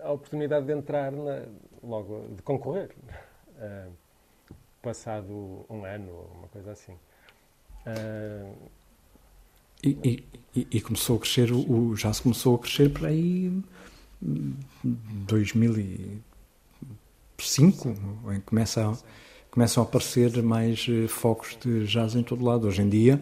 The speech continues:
Speaker 1: Eh, sim, eu
Speaker 2: felizmente.
Speaker 1: penso que é um fenómeno que já vem bastante atrás. Lá está, eu, eh, a minha geração, e eu acho que devemos muito às gerações que, que fizeram todo um trabalho, eh, muito mais invisível hoje em dia, mas
Speaker 2: Uhum.
Speaker 1: que é,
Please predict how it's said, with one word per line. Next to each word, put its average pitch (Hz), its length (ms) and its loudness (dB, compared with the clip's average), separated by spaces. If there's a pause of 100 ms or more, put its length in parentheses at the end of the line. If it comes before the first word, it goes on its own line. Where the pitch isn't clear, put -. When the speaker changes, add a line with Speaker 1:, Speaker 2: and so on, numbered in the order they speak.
Speaker 1:
Eh, - 180 -8
sim, - 1000 -12
eu 180 160 4
Speaker 2:
felizmente. 196 280 4
Speaker 1:
penso 190 200 2
que 165 60 2
é - 20 4
um 151 60 2
fenómeno 160 480 2
que 139 120 -12
já 135 160 4
vem 143 300 0
bastante 139 400 -6
atrás. 143 300 -2
Lá 123 100 -4
está, 123 260 -6
eu, 117 140 -6 (640)
eh, - 20 -14
a 113 40 -10
minha 117 580 -8 (160)
geração, 107 800 -8
e 92 180 -16
eu 110 220 -6
acho 107 180 -12
que - 140 -16 (240)
devemos 101 380 -12
muito 117 260 -12
às 113 120 -8
gerações 120 500 -10
que, 117 360 -12 (540)
que 120 100 -14
fizeram 127 460 -4
todo 131 240 -4
um 131 80 -6
trabalho, 117 920 -6
eh, 120 280 -16
muito 120 320 -10
mais 110 440 -6
invisível 120 720 -4
hoje 110 280 -8
em 110 120 -8
dia, 120 240 -6
mas 101 240 -2
Speaker 2:
Uhum. 98 60 -14 (100)
Speaker 1:
que 120 200 -8
é, 113 260 -4